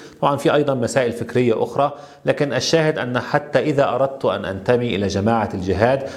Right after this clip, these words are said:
لم يكن يوجد طريقة للوصول إليها في هذا التوقيت بعد الضربة القوية التي أخذتها، وكذلك نتيجة للسرية التي تعتمدها هذه الجماعة.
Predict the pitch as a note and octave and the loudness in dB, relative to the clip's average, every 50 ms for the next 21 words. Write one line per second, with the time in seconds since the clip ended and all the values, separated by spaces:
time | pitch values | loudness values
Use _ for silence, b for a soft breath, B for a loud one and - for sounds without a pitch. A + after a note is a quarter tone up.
0 | B B - C3 B2+ C3+ C#3 C3+ C#3 A#2+ A2+ A#2+ C3+ C#3+ C3+ A#2+ C3 A#2+ - - | B B 2 2 4 4 2 2 2 0 0 2 2 2 4 4 4 2 2 0
1 | - G#2+ A2 A2 B2 B2+ B2 - A#2 A#2+ A#2+ A#2 G#2+ G#2 G2 G2 F#2+ - C3 C3 | 0 0 2 2 2 0 0 2 2 0 0 2 0 -2 -2 -4 0 0 2 2
2 | A2 F#2+ G#2 A2+ A#2+ A2+ A2 A2+ G#2+ - G#2+ G2 F#2 G#2 A2+ A#2 A#2 A2+ F#2 D2 | 4 4 4 4 4 4 0 0 -2 0 -2 0 2 2 2 2 2 2 0 -2
3 | - - - F2+ F#2 - - D3 C#3+ B2 C3 C3 B2+ A#2 A2+ G#2 A2+ A#2 C3 B2+ | -2 -4 -4 -4 -4 0 0 0 2 4 2 2 2 2 0 0 2 0 0 0
4 | A2+ G#2+ A#2 A2+ - F2 G2 F#2+ F#2+ - G#2+ G#2+ A2+ A2+ A2+ A2 F#2+ G2 A2 - | 2 0 0 0 0 -2 -4 -4 0 0 2 2 2 2 2 2 2 2 0 0
5 | - - - - - G#2 G2 A2 B2 - - - D#3+ D3+ B B B B B B | 0 0 -2 -2 0 0 0 0 0 0 0 -2 -2 -2 B B B B B B
6 | B B A#2 A2+ G#2+ G#2+ G#2+ G#2+ A#2+ A#2 C3 C#3 C3+ C3+ C3+ - C3+ B2+ C3 B2+ | B B 4 4 4 2 2 2 2 4 4 4 2 2 0 0 2 0 0 0
7 | A#2 A2 A2+ - C3 A#2+ A#2+ A2+ G#2 - - - - G#2+ G2 A2 A#2 A#2 A#2 G2+ | -2 -4 -2 -2 0 2 2 2 2 0 -4 -2 -2 0 2 4 4 4 4 2
8 | G2 G2+ G#2+ G#2+ A#2+ A2+ G#2+ - F#2+ F2 F2 - F#2 F#2+ A2+ A2+ A2 G#2 G#2 G2 | 2 0 -2 0 -2 -4 0 0 0 0 0 -2 -2 0 0 2 2 2 0 0
9 | E2+ F2 G2+ G2+ G2 F#2+ G#2 G2+ G#2+ - - A#2+ A2+ A2+ A2 F#2 F2+ D#2+ D2+ - | 0 0 0 0 0 0 0 2 2 2 2 2 2 2 2 2 0 -2 -4 -6